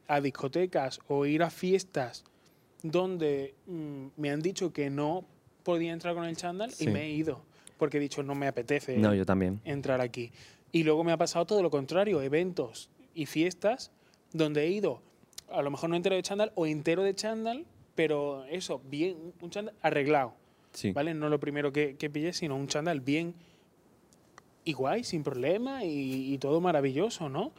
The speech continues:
Speaker 1: Es como un poco el doble filo porque tampoco sé hasta qué punto por las generaciones, mm, más clásicas o más conservadoras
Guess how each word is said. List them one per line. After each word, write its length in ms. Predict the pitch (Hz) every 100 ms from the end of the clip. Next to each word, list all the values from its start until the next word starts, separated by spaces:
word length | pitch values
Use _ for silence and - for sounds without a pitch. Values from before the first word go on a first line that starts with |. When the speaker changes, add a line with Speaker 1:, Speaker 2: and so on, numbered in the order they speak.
| - _ _ _
Speaker 1:
Es 100 | 160
como 200 | - 196
un 80 | 185
poco 220 | 190 208
el 80 | 196
doble 240 | 180 185
filo 220 | 180 202 208
porque 340 | 190 165 147 - - _ 175 170
tampoco 420 | 156 147 170 202
sé 180 | - 196
hasta 220 | - 180
qué 160 | 185
punto 640 | 170 - 214 226 - 185 247 _ _ _ _ _ _ _ _ _ -
por 140 | 170
las 220 | 156 151 151 _ _ _ _ -
generaciones, 880 | - 165 147 139 - 170 185 180
mm, 540 | 156 147 135 131 127 123 120 _ _ _ _ _ - - - - - _ _ _ _ _ _
más 300 | 156 151 151
clásicas 560 | - 170 180 190 170 180
o 40 |
más 140 | 165 151
conservadoras 760 | 165 175 156 165 185 185 226